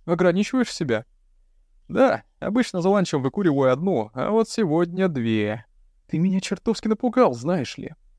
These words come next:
«Я сам напугался». Подошёл бармен, и Пирсон с интересом наблюдал, как он пытается обойти стороной струйку дыма, поднимающуюся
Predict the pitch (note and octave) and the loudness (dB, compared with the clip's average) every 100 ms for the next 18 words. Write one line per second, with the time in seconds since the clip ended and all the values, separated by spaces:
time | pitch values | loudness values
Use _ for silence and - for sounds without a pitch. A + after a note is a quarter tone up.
0 | - _ - D3+ F#3 - F#3 A3 A3 B3 | -20 _ -6 -2 0 2 2 2 0 2
1 | A3 C3 - - - _ _ _ _ _ | 4 2 -2 -12 -16 _ _ _ _ _
2 | _ C3+ A#2 G#2+ G#3+ G#3+ E3 D#3+ E3+ E3+ | _ 0 2 2 2 2 4 4 2 -4
3 | _ C3 A2+ - A3+ G#3+ G#3+ - C#3 A2+ | _ -8 -6 0 2 2 -2 -2 -2 0
4 | D3 - D#3+ C3 B2 C#3 B2 A2+ G#2 - | 0 0 0 0 0 -2 2 0 0 -6
5 | - - G#3 F3 E3 G3 F#3+ - - E3 | -6 -2 0 -2 0 0 0 -4 -4 -4
6 | C3+ B2 - G3+ F3 - B2 A#2 F3 A3 | -2 -2 0 0 0 -2 0 2 4 4
7 | C3+ - G#3 A3+ - G#3 D#3 G#3+ C3+ A2 | 2 0 0 0 0 0 2 2 2 0
8 | A#2 A2 G#2+ D3 F#3 - F#3 F3+ - | -2 -2 0 2 0 -2 -6 -4 -2